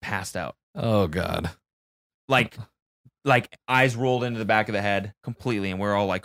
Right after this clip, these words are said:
Speaker 1: "Oh my God."
Speaker 2: No.
Speaker 1: And then <gasps> like that,
Speaker 2: Get me
Speaker 1: and,
Speaker 2: outta here.
Speaker 1: and was like, "What, what just happened?" And we're all like, <laughs> I left. I was like, I,
Speaker 2: <clears throat> Yeah.
Speaker 1: I was like, "This is n-, way too much for me.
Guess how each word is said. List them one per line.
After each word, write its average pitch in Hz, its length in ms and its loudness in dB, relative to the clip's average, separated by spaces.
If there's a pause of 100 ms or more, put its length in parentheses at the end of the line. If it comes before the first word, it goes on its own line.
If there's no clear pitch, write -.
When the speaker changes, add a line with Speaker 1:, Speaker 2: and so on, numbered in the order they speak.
Speaker 1:
"Oh 113 180 2
my 95 220 0
God." 87 440 -2
Speaker 2:
No. 95 500 4 (160)
Speaker 1:
And 113 120 -2
then 104 180 0 (100)
<gasps> 480 960 4
like 123 180 0
that, 127 340 4
Speaker 2:
Get 107 200 4
me 95 60 6
Speaker 1:
and, - 20 -
Speaker 2:
outta 90 200 2
here. 87 220 2
Speaker 1:
and 107 340 -2 (240)
was 123 220 0
like, 113 160 2
"What, 208 320 6
what 185 240 4
just 220 160 2
happened?" 190 480 2
And 113 180 -2
we're 123 100 0
all 127 120 2
like, - 340 2 (240)
<laughs> - 220 -8
I 151 160 6
left. 135 500 4 (100)
I 117 120 0
was 120 100 2
like, 113 240 4 (400)
I, 123 220 0 (240)
Speaker 2:
<clears throat> - 160 -18
Yeah. 120 220 8
Speaker 1:
I - 20 10
was 107 100 6
like, 120 100 2
"This 127 180 2
is 113 60 -8
n-, 113 220 -4
way 110 180 2
too 98 140 -8
much 85 200 -8
for 85 100 -16
me. 76 160 -12